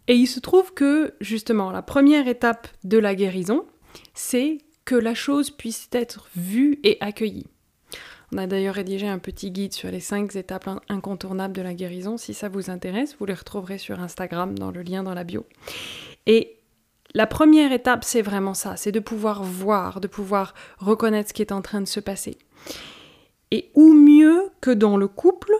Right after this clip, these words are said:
puisque c'est là qu'il y a une relation d'amour. Donc c'est là que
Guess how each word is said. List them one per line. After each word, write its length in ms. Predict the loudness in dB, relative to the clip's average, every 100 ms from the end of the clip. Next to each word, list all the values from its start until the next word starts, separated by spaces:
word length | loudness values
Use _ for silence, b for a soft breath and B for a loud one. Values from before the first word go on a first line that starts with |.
| -2 _ _ _ _ _ _
puisque 400 | -2 0 0 0 0
c'est 160 | 0
là 220 | 0 0
qu'il 160 | 0 0
y 80 | 0
a 60 | 0
une 140 | 0
relation 480 | -4 -6 -8 -8 -8
d'amour. 420 | -8 -8 -8 -6
Donc 140 | -6
c'est 160 | -2 -2
là 220 | 0 -2
que 260 | -2 -2 -2